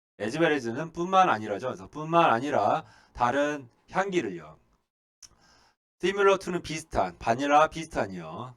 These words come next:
그러나 멋지는 훨씬으로 해석하세요. 훨씬 더 달콤한. 콤마 위치는 그것은 이렇게 해석하시면 됩니다.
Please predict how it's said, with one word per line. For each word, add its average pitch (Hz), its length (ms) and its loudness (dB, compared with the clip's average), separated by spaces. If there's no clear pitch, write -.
그러나 160 680 2
멋지는 156 500 -4
훨씬으로 196 420 -4
해석하세요. 170 520 -6
훨씬 175 460 0
더 127 300 6
달콤한. - 580 -4
콤마 196 320 4
위치는 139 460 -4
그것은 156 680 0
이렇게 131 220 -8
해석하시면 131 520 -8
됩니다. 92 600 -8